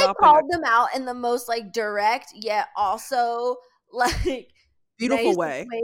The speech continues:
Speaker 1: possible. <laughs>
Speaker 2: Yes, better than
Speaker 1: He's
Speaker 2: me.
Speaker 1: like, "We
Speaker 2: Better
Speaker 1: love
Speaker 2: than
Speaker 1: y'all,
Speaker 2: me.
Speaker 1: but you're fucking up." Like,
Speaker 2: Yes,
Speaker 1: "I just wanna
Speaker 2: like, I
Speaker 1: make
Speaker 2: had
Speaker 1: sure
Speaker 2: daughter
Speaker 1: you get
Speaker 2: on
Speaker 1: it
Speaker 2: stage
Speaker 1: right."
Speaker 2: too.
Speaker 1: <laughs> Like
Speaker 2: I had his daughter on stage. I was like, "Oh, this is standing on business." But, like,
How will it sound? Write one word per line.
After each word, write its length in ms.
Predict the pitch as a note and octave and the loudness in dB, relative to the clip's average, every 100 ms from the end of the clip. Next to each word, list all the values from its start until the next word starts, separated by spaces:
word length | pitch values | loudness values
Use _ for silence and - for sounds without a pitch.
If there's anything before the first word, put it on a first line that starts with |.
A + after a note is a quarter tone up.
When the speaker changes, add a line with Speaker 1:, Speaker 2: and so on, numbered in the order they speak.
| A#3 | -6
Speaker 1:
possible. 640 | B3 G3+ - B3+ C4+ C#4 D#4 | -4 -4 -6 -8 -6 0 0
<laughs> 60 | G4 - - - | -2 -8 -20 -10
Speaker 2:
Yes, 520 | A#3 D4 G3 E3+ G3+ | -2 0 0 -2 -8
better 240 | F#3+ G3 A#3 | -6 -4 -2
than 120 | A#3+ | -2
Speaker 1:
He's 80 | F4+ | -2
Speaker 2:
me. 40 | |
Speaker 1:
like, 140 | D#4+ C4 | -2 -2
"We 140 | F4 D4+ | -4 -2
Speaker 2:
Better 220 | D#4+ F4+ | 0 2
Speaker 1:
love 60 | |
Speaker 2:
than 120 | D4+ A#3+ | 4 4
Speaker 1:
y'all, 200 | A3+ A3 | 2 0
Speaker 2:
me. 60 | |
Speaker 1:
but 140 | B3 A#3+ | -4 -6
you're 80 | A#3 | -10
fucking 420 | - C#4 - B3+ | -2 -2 -2 -4
up." 280 | C4 G#3 - - G#3 | -2 -2 -4 -12 -8
Like, 380 | A#3 A#3 A3+ | -4 0 -2
Speaker 2:
Yes, 380 | A#3 D#4+ D4+ E3 | 0 2 2 2
Speaker 1:
"I 60 | B3 | -4
just 120 | D#4 | -8
wanna 200 | - D4+ | -8 -4
Speaker 2:
like, 40 | D4 | 0
I 60 | |
Speaker 1:
make 60 | C4+ | -2
Speaker 2:
had 60 | |
Speaker 1:
sure 80 | A3+ | -2
Speaker 2:
daughter 240 | F#3 G3 A3 | -2 0 0
Speaker 1:
you 20 | |
get 100 | A#3+ | -2
Speaker 2:
on 20 | |
Speaker 1:
it 60 | G#3+ | -2
Speaker 2:
stage 280 | A#3 A#3 G3 | -4 -4 -4
Speaker 1:
right." 60 | - | -10
Speaker 2:
too. 260 | B3 C4+ A#3 | -10 -6 -2
Speaker 1:
<laughs> 40 | |
Like 120 | B3 - - C4+ D4 B3+ | -2 -4 -10 -12 -12 -6
Speaker 2:
I 40 | |
had 100 | C#4+ | -4
his 80 | A3+ F#3 | -4 -4
daughter 280 | F#3 A3+ | -2 -2
on 160 | B3 C4 | -4 -6
stage. 300 | C4+ C4 B3+ | -8 -8 -6
I 40 | |
was 80 | A#3+ | -8
like, 120 | A3 C#3 | -8 -8
"Oh, 140 | F3 | -8
this 120 | G#3+ | -10
is 60 | A#3 | -8
standing 200 | F#3+ E3 | -8 -8
on 100 | D#3 | -8
business." 560 | D#3+ F3 D#3+ C#3 D#3 - _ - - | -10 -10 -12 -14 -14 -16 _ -20 -8
But, 180 | A3+ A3+ | -6 -4
like, 320 | A#3 A3 G3+ | -6 -8 -10